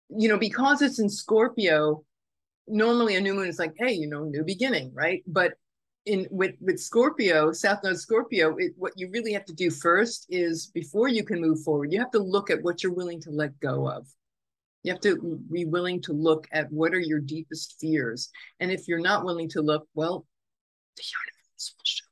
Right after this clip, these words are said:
it. Just be really quiet and alert and watch. And don't judge, just watch and observe.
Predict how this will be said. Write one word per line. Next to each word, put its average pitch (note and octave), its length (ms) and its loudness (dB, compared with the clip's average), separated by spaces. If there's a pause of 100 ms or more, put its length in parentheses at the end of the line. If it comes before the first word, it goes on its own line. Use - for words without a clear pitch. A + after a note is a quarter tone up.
(340)
it. - 60 -20 (720)
Just - 220 -8
be E3 180 -8
really F3+ 280 -18
quiet F#3 420 -10
and E3 80 -10
alert D#3 460 -4
and C#3 240 -4
watch. - 540 -12 (200)
And D#3 140 -8
don't A3+ 320 -4
judge, C#3 600 -2 (360)
just G3 420 -4
watch E3+ 680 -4
and D#3+ 140 -2
observe. C#3+ 640 -2